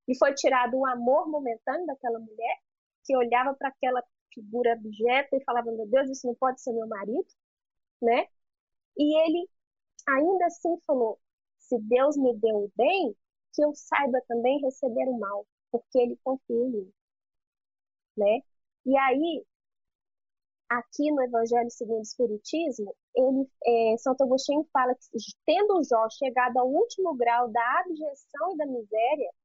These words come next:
deitado sob um monturo, quer dizer, jogado, né,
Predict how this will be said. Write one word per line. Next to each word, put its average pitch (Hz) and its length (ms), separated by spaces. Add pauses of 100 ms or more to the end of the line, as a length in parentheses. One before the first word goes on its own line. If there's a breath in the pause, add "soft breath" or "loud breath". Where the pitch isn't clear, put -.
(340)
deitado 302 680
sob 285 280
um 294 60
monturo, 269 720
quer 254 120
dizer, 220 400 (140)
jogado, 254 720
né, 269 120